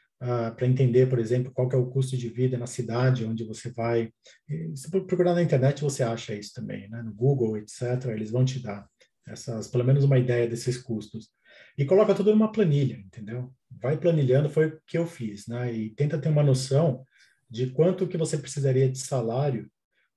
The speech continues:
pra ter uma vida boa, né? Ah, nesse país onde você tá planejando se mudar. Acho que é uma coisa que muita gente acaba não fazendo, né? Tem, eu conheço várias histórias de gente que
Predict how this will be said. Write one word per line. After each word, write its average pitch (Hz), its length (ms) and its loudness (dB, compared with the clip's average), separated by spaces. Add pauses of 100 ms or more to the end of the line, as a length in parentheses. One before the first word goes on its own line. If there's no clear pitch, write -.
pra 120 120 -6
ter 147 640 4
uma 139 240 0
vida 135 240 -4
boa, 127 520 2
né? 120 200 -10 (560)
Ah, 127 520 0
nesse 127 320 -4
país 131 340 4
onde 135 200 2
você 135 220 -2
tá 135 100 -6
planejando 131 500 -2
se 143 140 -8
mudar. 110 460 -6
Acho - 200 -16
que 151 80 -2
é 143 260 4
uma 135 180 4
coisa 151 180 2
que 147 100 -2
muita 147 220 0
gente 131 180 0
acaba 135 220 0
não 135 80 2
fazendo, 117 520 0 (260)
né? 117 100 -6
Tem, 123 480 -2
eu 123 120 -2
conheço 156 280 -2
várias 139 300 4
histórias 120 440 -2
de 110 60 -14
gente 117 340 -6
que 110 300 -6